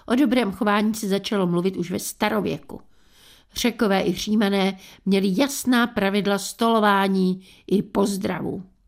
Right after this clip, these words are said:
Čínský filozof Konfucius učil, že etiketa je způsob, jak vyjádřit úctu, nikoli kontrolu. V Evropě se první příručky chování objevily v renesanci.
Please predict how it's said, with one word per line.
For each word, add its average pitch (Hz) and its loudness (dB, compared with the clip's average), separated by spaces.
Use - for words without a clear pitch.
Čínský 320 2
filozof 220 0
Konfucius 208 -2
učil, 208 0
že 196 -2
etiketa 302 -2
je 277 4
způsob, 233 -2
jak 190 2
vyjádřit 196 0
úctu, - -2
nikoli 240 0
kontrolu. - -6
V - -8
Evropě 294 0
se 190 -4
první 247 0
příručky 214 -4
chování 202 0
objevily 185 2
v 160 -2
renesanci. - -4